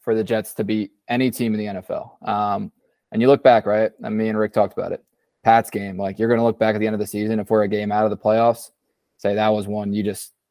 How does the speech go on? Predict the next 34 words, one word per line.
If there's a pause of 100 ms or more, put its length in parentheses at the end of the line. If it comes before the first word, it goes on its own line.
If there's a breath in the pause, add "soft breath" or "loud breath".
(220)
you
just
should
have
won
with
how
the
Pats
have
been
playing. (140)
Um, (420)
obviously
could
have
beat
the
Chiefs,
but, (680)
you
know, (180)
we're
happy
right
now.
We
beat
the
Eagles
going
into
the
bye.